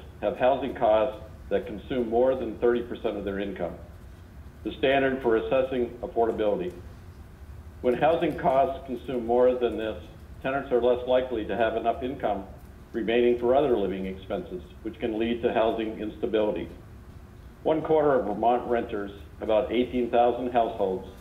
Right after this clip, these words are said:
spend more than half of their income for housing costs.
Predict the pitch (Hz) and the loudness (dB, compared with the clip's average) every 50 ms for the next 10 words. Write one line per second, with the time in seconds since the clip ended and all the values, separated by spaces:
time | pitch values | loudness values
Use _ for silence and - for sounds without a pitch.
0 | - - - - - - - - - - 123 110 104 101 95 107 123 127 127 120 | -18 -20 -18 -18 -18 -18 -18 -18 -4 -2 -2 0 0 0 0 2 2 2 2 2
1 | 123 123 117 - - - 98 113 123 123 123 123 123 127 127 127 139 139 120 117 | 2 0 0 0 -2 0 0 2 2 2 0 -2 -2 -2 -2 -2 -2 -2 -2 -4
2 | 113 101 92 90 98 98 95 92 95 - - - - - - - - - 101 98 | -6 -6 -6 -4 -4 -4 -4 -6 -10 -14 -16 -18 -20 -20 -18 -16 -6 -2 -2 0
3 | - 101 101 101 92 98 95 90 - - - - - - - - 95 190 185 175 | 4 4 4 4 4 0 -4 -8 -8 -12 -16 -16 -16 -14 -4 0 2 2 2 2
4 | - - - - - | 0 -4 -12 -14 -16